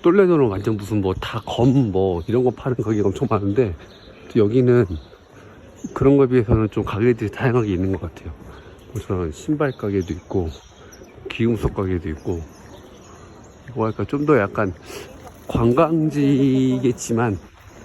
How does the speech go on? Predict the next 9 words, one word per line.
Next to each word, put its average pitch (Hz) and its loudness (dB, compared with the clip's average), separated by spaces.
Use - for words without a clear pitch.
또 - -4
약간 107 -4
도시적인, 120 0
사람 170 2
사는 151 2
도시 117 4
느낌 98 -2
좀 98 -4
더 90 -4